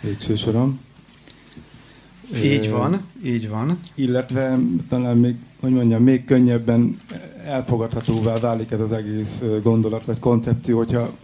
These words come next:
Speaker 1: hogyha azt mondjuk, hogy az Isten szeretet, ugye akkor maga a szeretet is egy, ö, megfoghatatlan dolog, tehát nem,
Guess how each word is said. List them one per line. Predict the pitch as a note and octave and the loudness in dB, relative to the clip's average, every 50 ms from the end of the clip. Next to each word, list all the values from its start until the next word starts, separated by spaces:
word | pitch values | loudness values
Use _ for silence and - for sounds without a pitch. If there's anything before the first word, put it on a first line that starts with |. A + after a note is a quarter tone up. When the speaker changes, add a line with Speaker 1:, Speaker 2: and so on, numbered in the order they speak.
| - _ _ _ _ - - | -20 _ _ _ _ -20 -16
Speaker 1:
hogyha | - - A#2 | -8 -6 -4
azt | A#2+ A#2+ - | -4 -2 2
mondjuk, | B2 A2+ A2+ A2+ | 2 2 4 2
hogy | A#2 A#2 | 2 -2
az | A#2 A#2 | -2 -2
Isten | B2+ A#2 - - A#2 A2 | -2 -4 -2 -2 -2 -2
szeretet, | - - B2 A2+ A2 G#2 - A2 A#2 A#2 - - - - - - - - - - - - | -2 -4 -4 -4 -4 -6 -8 -10 -10 -10 -12 -16 -18 -20 -20 -20 -20 -20 -20 -20 -8 -2
ugye | A2+ A2+ A2 | 0 0 2
akkor | A2+ C#3 C3 | 4 4 6
maga | C#3 C3+ B2+ B2+ | 6 6 4 2
a | A#2+ | 0
szeretet | G#2 C3+ C3 A#2+ A2+ A2+ A#2+ A2+ - | 0 0 -2 -2 -2 -2 -2 -2 -2
is | A#2+ A2 A2 | -2 -2 -2
egy, | B2 A2 A2 G#2+ A2 A2 | -2 -4 -4 -6 -6 -4
ö, | A2 A2 A2+ A2 A2 - - - - _ - - - - - - - - - | -2 -2 -2 -2 -4 -6 -10 -16 -20 _ -20 -20 -20 -20 -20 -20 -20 -4 0
megfoghatatlan | B2+ B2 A#2+ A#2 - B2+ A#2 A#2+ A#2 A2+ - A#2+ A#2 A#2 A#2 A#2 A#2+ | 2 2 2 4 4 4 4 4 2 -4 -4 -6 -6 -4 -2 0 0
dolog, | B2+ B2 A#2 A2 G#2 G#2 | 0 0 -2 -4 -6 -8
tehát | - A2+ A2+ | -10 -8 -4
nem, | B2 A#2+ A#2 | -2 0 0